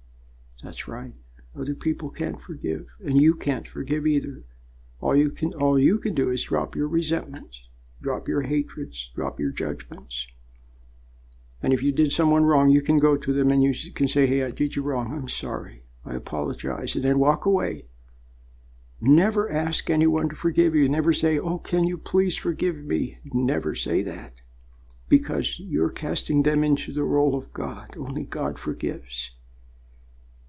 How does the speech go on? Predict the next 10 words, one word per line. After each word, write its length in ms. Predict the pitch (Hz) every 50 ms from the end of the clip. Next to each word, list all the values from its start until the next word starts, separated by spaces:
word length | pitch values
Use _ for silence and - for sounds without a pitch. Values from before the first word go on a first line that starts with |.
| - - - - - - -
So 500 | - - - - 127 135 - 151 156 - - - - - - -
admit 300 | 139 120 139 143 147 -
you're 160 | 180 180 196
wrong, 420 | 190 180 175 175 175 180 202 - - - - - - -
say 240 | - - 147 147 151
you're 140 | 156 156
sorry, 520 | 160 - - 170 156 156 151 - 131 135 139
and 180 | - - -
walk 300 | 131 123 120 139 147 -
away. 420 | - - - - - - - -